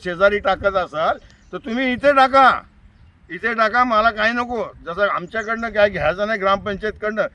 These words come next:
तसं तुमच्या ग्रामपंचायतकडनं पण नको आहे. हे पण कालचं बोलणं झालेलं आहे.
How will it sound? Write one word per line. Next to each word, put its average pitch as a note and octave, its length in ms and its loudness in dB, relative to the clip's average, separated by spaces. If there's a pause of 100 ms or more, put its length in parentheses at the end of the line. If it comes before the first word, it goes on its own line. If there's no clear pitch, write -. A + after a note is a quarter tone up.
(260)
तसं E3 160 -8
तुमच्या F#3+ 360 -4
ग्रामपंचायतकडनं A#3+ 920 0
पण A#3+ 200 -4
नको G3+ 260 -6
आहे. A#2 120 -6 (920)
हे G#3+ 80 -2
पण C4+ 160 -2
कालचं B3 320 0
बोलणं A#3+ 340 0
झालेलं F#3+ 320 0
आहे. E3 140 -4